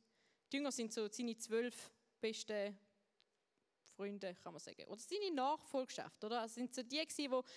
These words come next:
mit ihm unterwegs gewesen sind, Leben geteilt haben und er ist so ein bisschen ihren, ähm, Rabbi gewesen, also ihren, ähm, Leiter, ihren Lehrer, wo sie viel gelernt haben davon.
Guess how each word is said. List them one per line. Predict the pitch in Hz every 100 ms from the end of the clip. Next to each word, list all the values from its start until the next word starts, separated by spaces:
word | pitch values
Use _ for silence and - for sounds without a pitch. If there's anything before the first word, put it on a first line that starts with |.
| - -
mit | 254 269
ihm | 311
unterwegs | 302 285 277 311 -
gewesen | - 311
sind, | 302 302 302 - -
Leben | - 247 269 269
geteilt | - 240 254 -
haben | 247 247 254 -
und | 226 226 214
er | 220 247
ist | 254 -
so |
ein | 262
bisschen | 226 214
ihren, | 226 208 208 - _ _ _
ähm, | - 196 190 185 -
Rabbi | 196 247 302
gewesen, | - - 277 285
also | 208 202
ihren, | - 220 208 196 190 - -
ähm, | 180 165 160 170 -
Leiter, | 196 202 214 240 277 - - 262 262 233
ihren | 226 214
Lehrer, | 202 202 247 262 240
wo | 226
sie | 233
viel | 208 240
gelernt | 233 180 190 220
haben | 214
davon. | 208 - 190